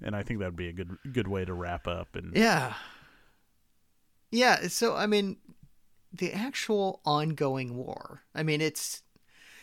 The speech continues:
Speaker 2: it's funny because, obviously, I'm a huge Next War fan. I'm on the Next War Discord, and then if you go on Facebook, like, the Wargamer page, it's Next War is, is a popular topic because it's such a good game.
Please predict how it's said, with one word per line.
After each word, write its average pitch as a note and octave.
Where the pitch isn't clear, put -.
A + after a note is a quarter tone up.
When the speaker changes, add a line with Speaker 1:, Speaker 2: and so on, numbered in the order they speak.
Speaker 2:
it's G#3
funny A3+
because, C3+
obviously, D3
I'm A#2+
a A#2
huge -
Next -
War G#2
fan. A2+
I'm C3+
on C#3+
the B2
Next A#2+
War G#2
Discord, B2
and A2+
then A#2+
if C#3
you F3+
go F3+
on D3
Facebook, A2+
like, A#2+
the C3+
Wargamer B2
page, A#2+
it's C#3
Next A3
War C3
is, A#2+
is F3+
a G3
popular A2+
topic -
because C#3+
it's C3
such -
a C3+
good -
game. -